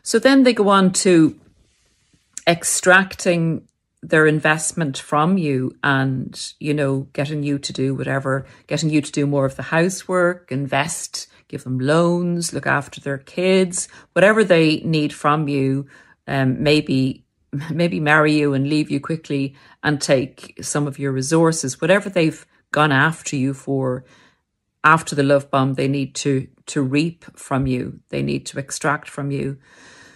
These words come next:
So at that stage, you know, when you're not fulfilling your end of the bargain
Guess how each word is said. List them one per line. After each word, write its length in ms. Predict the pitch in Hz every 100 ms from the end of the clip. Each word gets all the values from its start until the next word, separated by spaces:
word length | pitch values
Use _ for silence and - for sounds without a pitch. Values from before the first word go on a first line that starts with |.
| _
So 200 | - 214
at 80 | 202
that 180 | 226 254
stage, 640 | - 220 196 180 - - - _
you 140 | - 175
know, 500 | 160 156 151 147 - _ _ _ _ _ _ -
when 140 | 180
you're 140 | 170
not 380 | 160 165 190 190 -
fulfilling 840 | _ - 156 156 - 156 170 160 147
your 300 | 160 156 151
end 240 | 147 139
of 120 | 139
the 80 | -
bargain 720 | - 143 160 160 147 143 123